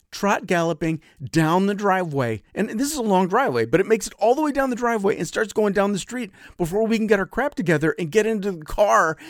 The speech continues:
and start chasing them in the car. Now, River, God love him, stays on this horse.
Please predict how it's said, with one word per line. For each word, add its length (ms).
and 100
start 280
chasing 560
them 240
in 180
the 100
car. 520
Now, 400
River, 680
God 300
love 280
him, 280
stays 480
on 180
this 160
horse. 460